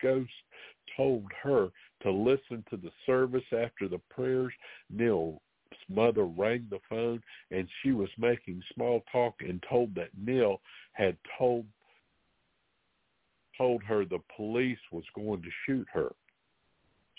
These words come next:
She believed Neil's mother sent one of the attacks and one of the teachers because I prayed and the warfare and consistently, and the teacher was paralyzed and had to be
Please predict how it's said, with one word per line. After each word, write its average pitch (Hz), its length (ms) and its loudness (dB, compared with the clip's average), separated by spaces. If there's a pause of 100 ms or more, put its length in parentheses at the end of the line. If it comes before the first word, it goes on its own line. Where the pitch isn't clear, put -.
(120)
She 139 160 4
believed 113 560 0
Neil's 104 380 2
mother 110 420 0 (240)
sent 127 240 2
one 110 220 2
of 92 100 -2
the 87 160 -4
attacks 120 640 0 (400)
and 95 160 2
one 110 200 4
of 87 120 2
the 85 100 -6 (120)
teachers 117 440 -2
because 95 420 -2 (1400)
I 101 220 2 (720)
prayed 123 460 -2 (520)
and 80 200 -4
the 80 60 -10
warfare 110 640 2
and 87 180 -2
consistently, 113 880 -2
and 87 120 -4
the 80 120 -8 (200)
teacher 139 340 -2
was 85 220 -6 (220)
paralyzed 80 680 0
and - 100 -8
had 95 280 2
to 87 80 -2
be 87 200 0